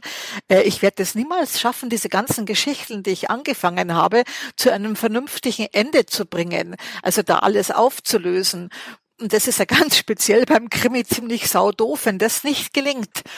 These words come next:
Also das war wirklich eine bittere Stunde in meiner Schreiberei. Äh,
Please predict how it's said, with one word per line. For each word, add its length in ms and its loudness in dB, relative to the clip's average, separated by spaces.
Also 160 2
das 180 0
war 120 4
wirklich 280 -2
eine 120 2
bittere 440 0
Stunde 380 -2
in 140 -2
meiner 720 2
Schreiberei. 840 2
Äh, 260 4